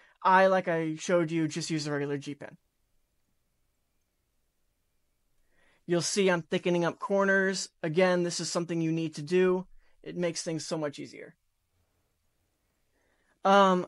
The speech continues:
I wish I had some crazy secret to, uh, make it,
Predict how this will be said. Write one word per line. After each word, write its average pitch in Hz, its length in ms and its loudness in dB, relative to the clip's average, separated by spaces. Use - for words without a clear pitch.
I 202 140 -2
wish 277 380 4
I 240 80 6
had 214 320 2
some 202 160 0
crazy 202 480 0
secret 180 600 -2
to, 160 260 -2
uh, 143 240 0
make 165 280 -2
it, 151 240 -2